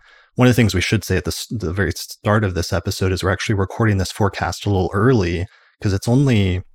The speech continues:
what, the twentieth of May at this point. So we still have a week to go,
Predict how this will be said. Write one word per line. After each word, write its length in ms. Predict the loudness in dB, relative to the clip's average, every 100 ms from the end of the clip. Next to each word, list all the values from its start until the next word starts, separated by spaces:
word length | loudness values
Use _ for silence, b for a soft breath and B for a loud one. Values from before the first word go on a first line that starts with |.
| -4
what, 260 | -2 -2
the 120 | -4
twentieth 580 | -6 -6 -2 0 0 -2
of 120 | -4
May 240 | -2 0 0
at 120 | 0
this 200 | -2 -6
point. 400 | -8 -6 -4 -6
So 120 | -4
we 60 | -2
still 180 | 0 0
have 60 |
a 60 | 2
week 220 | 2 0
to 120 | -2 -2
go, 420 | 0 2 2